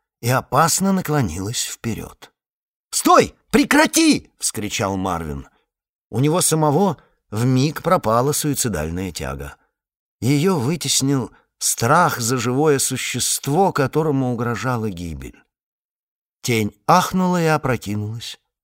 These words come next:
сорвалась в разверстую бездну. Но Марвин успел подскочить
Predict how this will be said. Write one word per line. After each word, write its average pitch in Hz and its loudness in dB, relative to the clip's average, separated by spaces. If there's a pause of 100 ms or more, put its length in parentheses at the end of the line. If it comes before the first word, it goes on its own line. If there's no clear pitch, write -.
(120)
сорвалась 104 0
в 120 -4
разверстую 98 -2
бездну. 82 -10 (1040)
Но 92 -2
Марвин 101 0
успел 127 -2
подскочить - -4